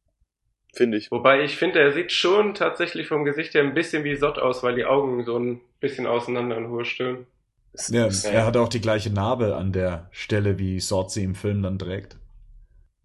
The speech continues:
Speaker 2: Okay.
Speaker 1: Ja, es ist ja offensichtlich aus Zod und sollen wir da jetzt schon hinkommen zu Doomsday, wenn wir jetzt eh schon drüber reden, oder nicht?
Speaker 2: Nee, was ich noch kurz sagen wollte, weil in dem Trailer gibt's aber eine Szene, die auch überragend ist, wo man das Batmobil in Action sieht,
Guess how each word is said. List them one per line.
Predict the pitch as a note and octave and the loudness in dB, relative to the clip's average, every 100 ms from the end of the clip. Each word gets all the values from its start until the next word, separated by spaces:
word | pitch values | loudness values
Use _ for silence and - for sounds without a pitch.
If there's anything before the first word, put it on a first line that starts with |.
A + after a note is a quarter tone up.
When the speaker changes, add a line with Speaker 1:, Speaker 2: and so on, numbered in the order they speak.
| _ | _
Speaker 2:
Okay. | A#2 - | -8 0
Speaker 1:
Ja, | G#2 | 0
es | G#2 | 0
ist | A2+ | 6
ja | B2 | 8
offensichtlich | - G#2+ G#2 G2+ G#2 G2+ - - - | 8 4 -2 -6 -4 -4 -6 -14 -2
aus | G#2+ - - | 0 0 2
Zod | A2 - | 2 2
und | - F#2+ F#2+ - _ _ _ _ _ _ _ _ | -4 -6 -6 -12 _ _ _ _ _ _ _ _
sollen | - A#2+ | 2 8
wir | |
da | B2 | 10
jetzt | C3+ | 10
schon | B2+ | 6
hinkommen | C3 D#3+ G3 F#3 | 4 4 0 0
zu | - | -4
Doomsday, | - D#3 D3+ C#3 | -4 -4 2 4
wenn | C3+ | 6
wir | C3 | 4
jetzt | - | 2
eh | B2+ | 0
schon | C3 | 0
drüber | B2 A#2+ | 0 2
reden, | B2 B2+ A#2 | 2 0 -6
oder | - G#2 | -6 -6
nicht? | G2+ - - | -6 -6 4
Speaker 2:
Nee, | D3 | 6
was | D3+ D3+ | 6 2
ich | F3+ | -2
noch | F3+ | -2
kurz | - E3 | 0 0
sagen | D#3+ F3+ E3 | 2 2 2
wollte, | C3 B2+ A2+ | 2 2 4
weil | C3+ | 4
in | C#3 C#3 | 6 4
dem | F3+ | 2
Trailer | G#3 D#3 E3 F#3 | 4 4 4 2
gibt's | E3 E3 C#3+ | 0 -2 2
aber | C#3 - | 4 6
eine | D3+ E3+ | 4 2
Szene, | - D3+ D#3+ F3+ | 2 2 2 0
die | C#3+ | 0
auch | C#3+ | 0
überragend | - C#3 B2+ D3 C#3 A2+ | 0 2 4 4 2 0
ist, | B2+ C#3+ - _ | -2 -2 -8 _
wo | C3+ | 2
man | C3 C3 B2+ | 4 2 2
das | B2 - | 0 2
Batmobil | C#3+ C#3+ C#3 C3 B2+ B2+ | 2 4 2 4 4 4
in | - B2 | 2 -2
Action | B2 - - B2 | -2 -2 -2 -2
sieht, | B2 C#3 - - | 0 0 -2 -10